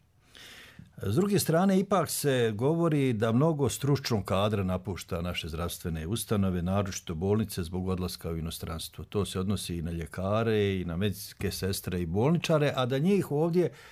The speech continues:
zamjenjuju priučeni kadrovi. Koliko ima istine u tome i šta se dešava, koliko ljudi zaista odlaze,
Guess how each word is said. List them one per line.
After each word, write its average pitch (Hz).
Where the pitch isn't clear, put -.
zamjenjuju 120
priučeni 101
kadrovi. 85
Koliko 165
ima 131
istine 113
u 90
tome 120
i 92
šta -
se -
dešava, 113
koliko 139
ljudi 139
zaista 160
odlaze, 160